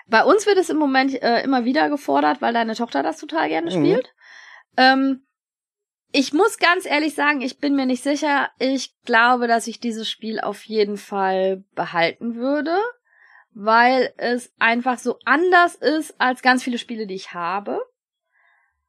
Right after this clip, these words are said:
Speaker 1: Auch wenn ich den Wiederspielreiz selber nicht so als hoch empfinde, aber es ist ein Spiel, was ich immer wieder gerne mit Kindern und Neulingen spiele,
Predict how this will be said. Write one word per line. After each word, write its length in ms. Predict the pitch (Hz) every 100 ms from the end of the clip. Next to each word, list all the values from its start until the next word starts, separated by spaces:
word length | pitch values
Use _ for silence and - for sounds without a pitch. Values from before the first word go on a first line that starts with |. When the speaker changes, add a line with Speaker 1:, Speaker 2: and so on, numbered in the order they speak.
| _ _ -
Speaker 1:
Auch 220 | 233 269 -
wenn 160 | 254 262
ich 100 | 240
den 220 | 233 185
Wiederspielreiz 1500 | 247 370 349 - - 294 320 311 - 254 262 294 285 - -
selber 400 | 202 285 339 294
nicht 200 | 285 -
so 100 | 240
als 260 | 254 -
hoch 140 | 262 -
empfinde, 420 | 190 - 196 247
aber 140 | 247
es 80 | 240
ist 160 | 240 247
ein 60 |
Spiel, 300 | - 254 262
was 200 | 233 220
ich 100 | -
immer 300 | 269 311 285
wieder 260 | 269 262 247
gerne 300 | 240 247 240
mit 160 | 220
Kindern 320 | - 262 240 -
und 120 | 208
Neulingen 480 | 208 247 269 254 247
spiele, 520 | - 247 254 269